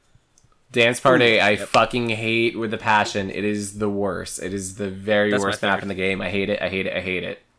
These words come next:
Speaker 3: <laughs>
Speaker 1: Honestly,
Speaker 2: I
Speaker 1: after
Speaker 2: don't
Speaker 1: that,
Speaker 2: like it.
Speaker 1: like, I'm not too strong on any map. Um, there, hmm.
Speaker 3: Which is funny because, to jump in while you think,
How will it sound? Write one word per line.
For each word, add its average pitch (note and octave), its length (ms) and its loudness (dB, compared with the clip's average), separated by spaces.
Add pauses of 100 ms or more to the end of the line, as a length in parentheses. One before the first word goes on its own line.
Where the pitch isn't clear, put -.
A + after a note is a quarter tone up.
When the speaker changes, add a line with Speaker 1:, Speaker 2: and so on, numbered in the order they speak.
(420)
Speaker 3:
<laughs> F#3+ 80 -8 (600)
Speaker 1:
Honestly, C3+ 640 6
Speaker 2:
I B2+ 80 8
Speaker 1:
after C3 200 4
Speaker 2:
don't A2 80 -2
Speaker 1:
that, A#2+ 340 6
Speaker 2:
like A2+ 180 4
it. - 20 4
Speaker 1:
like, A2+ 120 6
I'm A2 120 0
not G#2+ 380 4
too A#2+ 220 0
strong A2+ 420 4
on G#2 120 2
any G2 220 -2
map. F2+ 400 -2 (120)
Um, G2 480 6
there, A2 340 6
hmm. G#2 400 -6 (320)
Speaker 3:
Which D#3+ 220 -2
is F3 100 0
funny B2 360 2
because, A2+ 680 -2 (180)
to C#3 100 -8
jump C3 300 0
in A#2 220 -2
while A2 160 2
you A2+ 100 -4
think, A2+ 340 -4